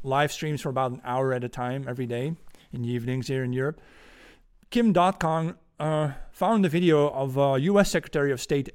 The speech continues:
Anthony Blinken, who is a Hungarian Jew. And Blinken said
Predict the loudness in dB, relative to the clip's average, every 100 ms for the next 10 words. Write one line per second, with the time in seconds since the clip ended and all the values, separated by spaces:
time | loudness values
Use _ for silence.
0 | -4 -2 -2 -2 -2 0 -2 -2 -4 -4
1 | -2 -2 -2 -2 -2 0 0 0 -2 0
2 | 0 0 -4 -10 -18 -20 -20 -12 -4 0
3 | 0 0 2 2 4 2 2 2 2 0